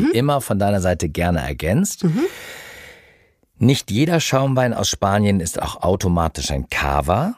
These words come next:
Speaker 1: Korrekt, ja.
Speaker 2: Neunzig Prozent, äh, hast du vorhin gesagt, aller Schaumweine aus Spanien heißen
Speaker 1: Aber
Speaker 2: Cava.
Speaker 1: Cava, ja.
Speaker 2: Mhm.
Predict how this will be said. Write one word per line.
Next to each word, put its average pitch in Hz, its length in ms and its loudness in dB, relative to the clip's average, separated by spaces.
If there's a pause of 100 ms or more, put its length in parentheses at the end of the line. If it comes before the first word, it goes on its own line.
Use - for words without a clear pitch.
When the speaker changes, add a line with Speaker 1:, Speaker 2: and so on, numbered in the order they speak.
(120)
Speaker 1:
Korrekt, 170 640 -2
ja. 73 120 -2
Speaker 2:
Neunzig 139 640 2
Prozent, - 840 -2
äh, 127 200 -2
hast 120 180 -2
du 117 60 -2
vorhin 120 180 0
gesagt, 110 300 2
aller 95 200 2
Schaumweine 95 920 2
aus 80 200 -2
Spanien 80 680 -2
heißen 98 400 0
Speaker 1:
Aber 226 320 0
Speaker 2:
Cava. 240 560 0
Speaker 1:
Cava, - 60 -8
ja. 170 240 0
Speaker 2:
Mhm. 151 40 -4